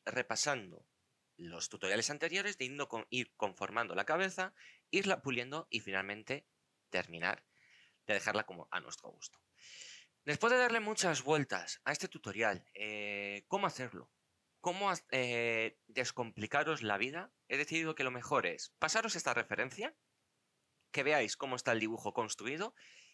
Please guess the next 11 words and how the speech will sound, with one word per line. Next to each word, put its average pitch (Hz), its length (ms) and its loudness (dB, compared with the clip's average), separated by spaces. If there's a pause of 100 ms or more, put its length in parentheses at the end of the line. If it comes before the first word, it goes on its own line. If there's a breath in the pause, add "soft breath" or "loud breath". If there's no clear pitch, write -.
(120 loud breath)
y 165 120 4
modelar 170 360 6
sobre 107 320 0
ella. 85 300 -8
Y 247 100 0
después 190 460 0
enseñaros 156 800 -2
cómo 123 180 0
hay 110 80 2
que 104 100 -4
colocar. - 460 -8